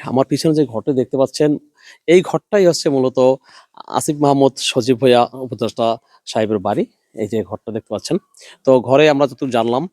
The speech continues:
ওনার বাবা নাকি আছেন বিল্লাল স্যার। আর বিল্লাল স্যার হচ্ছে এই এলাকার যে আকুবপুর ইয়াকুব আলী মাধ্যমিক বিদ্যালয়, সেখানকার তিনি প্রধান শিক্ষক। তো আমরা স্যারের সাথে কথা বলার চেষ্টা করবো, আহ, এবং, আহ, দেখবো উনি আছে কিনা, কি অবস্থা,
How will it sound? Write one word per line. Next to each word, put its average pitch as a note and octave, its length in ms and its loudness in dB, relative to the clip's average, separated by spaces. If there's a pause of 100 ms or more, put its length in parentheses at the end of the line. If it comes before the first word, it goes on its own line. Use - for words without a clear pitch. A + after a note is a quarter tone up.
(120)
ওনার A#2+ 180 -2
বাবা A#2+ 340 2
নাকি A2+ 240 -4
আছেন C3 240 -2 (220)
বিল্লাল G#2+ 280 -2
স্যার। A#2+ 180 -4 (500)
আর G2 120 -4
বিল্লাল C3 260 4
স্যার D3 160 -4
হচ্ছে D#3 380 -2
এই A2+ 320 -2
এলাকার A2+ 400 -2
যে G#2+ 260 -2 (360)
আকুবপুর C#3 640 2 (120)
ইয়াকুব C3 380 -2
আলী B2+ 300 2 (360)
মাধ্যমিক C#3+ 420 2
বিদ্যালয়, A#2+ 500 2
সেখানকার C3+ 500 -2
তিনি A2+ 300 -4
প্রধান A#2 280 -4
শিক্ষক। - 340 -12 (600)
তো B2 280 4
আমরা B2+ 240 0
স্যারের C3+ 240 -4
সাথে D3+ 260 -4
কথা C#3 180 -4
বলার D3+ 120 0
চেষ্টা C3 240 -8
করবো, A#2 300 -4 (440)
আহ, A#2+ 200 4
এবং, A#2 180 2 (140)
আহ, A2 640 -2
দেখবো C3 260 0
উনি B2 120 0
আছে G#2+ 220 -4
কিনা, B2+ 220 -2
কি A#2+ 160 -2
অবস্থা, G#2 360 -6